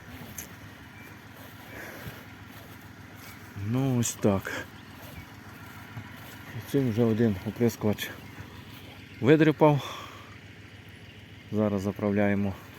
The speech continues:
другий і погнали.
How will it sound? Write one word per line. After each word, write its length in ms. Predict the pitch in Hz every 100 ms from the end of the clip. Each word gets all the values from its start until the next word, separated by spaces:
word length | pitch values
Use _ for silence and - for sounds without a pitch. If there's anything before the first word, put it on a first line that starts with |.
| - - -
другий 400 | 123 135 123 117 - - - - - - - -
і 100 | 120
погнали. 640 | - 110 92 101 101 95